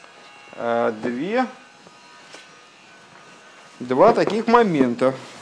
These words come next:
Служение Беруса де Либо, служение на уровне, э, сердечного желания, очень высокий такой тип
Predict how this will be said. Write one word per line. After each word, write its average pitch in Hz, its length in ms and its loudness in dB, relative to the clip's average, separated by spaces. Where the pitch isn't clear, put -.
Служение 139 760 2
Беруса 139 480 2
де 139 160 -2
Либо, 208 340 -2
служение 117 560 -4
на 113 200 -10
уровне, 104 400 -4
э, 117 180 -4
сердечного 127 680 -2
желания, 185 560 -2
очень 110 240 -12
высокий 107 500 -6
такой 92 260 -12
тип 92 200 -14